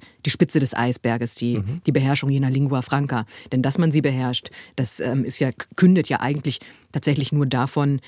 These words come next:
Speaker 1: ähm, was einen in diesem Jahrhundert verbunden hat. Und sei es, ähm, das, ähm, politische System,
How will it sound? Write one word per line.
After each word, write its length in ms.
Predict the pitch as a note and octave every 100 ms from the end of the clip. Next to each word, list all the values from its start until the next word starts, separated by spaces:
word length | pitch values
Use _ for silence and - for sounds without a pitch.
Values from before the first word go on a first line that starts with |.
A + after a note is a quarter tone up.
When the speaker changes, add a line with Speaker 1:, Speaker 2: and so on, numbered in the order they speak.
| - -
Speaker 1:
ähm, 300 | C#3 C3+ B2+ -
was 220 | C3+ -
einen 280 | C3+ C#3 C3+
in 80 | C3+
diesem 180 | C#3 D3
Jahrhundert 460 | B2 D#3+ E3 B2+
verbunden 480 | - C3+ D3+ C#3+ B2
hat. 180 | G2+ -
Und 180 | B2+ A2+
sei 220 | B2+ C3
es, 220 | B2+ - -
ähm, 220 | C3 C3
das, 260 | A#2+ - -
ähm, 400 | A#2 A2+ A2+ E2
politische 480 | - D3+ E3+ F3+ E3+
System, 500 | D3+ - D#3+ E3 D#3+